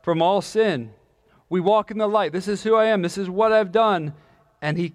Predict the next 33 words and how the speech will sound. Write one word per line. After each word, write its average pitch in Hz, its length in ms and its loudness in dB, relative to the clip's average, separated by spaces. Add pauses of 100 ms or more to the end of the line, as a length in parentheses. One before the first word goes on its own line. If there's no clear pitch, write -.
cleanses 170 640 0
us. 117 280 -4
If 170 180 -4
we 220 120 -4
say 214 220 0
we 226 120 0
have 226 100 2
no 220 160 0
sin, 220 300 -2
we 190 100 -2
deceive 165 420 -8
ourselves. 175 380 -2
The 147 80 -10
truth 165 400 -6
is 147 160 -10
not 143 180 -2
in 131 140 -6
us. 117 160 -8 (340)
If 156 200 -2
we 147 100 0
confess 202 640 -2
our 233 120 2
sins, 143 560 -4 (380)
he 180 140 2
is 151 160 0
faithful 208 480 0
and 190 80 0
just 165 260 0
to 160 80 -4
forgive 151 400 -2
us 208 220 0
our 185 120 -4
sins 135 440 -8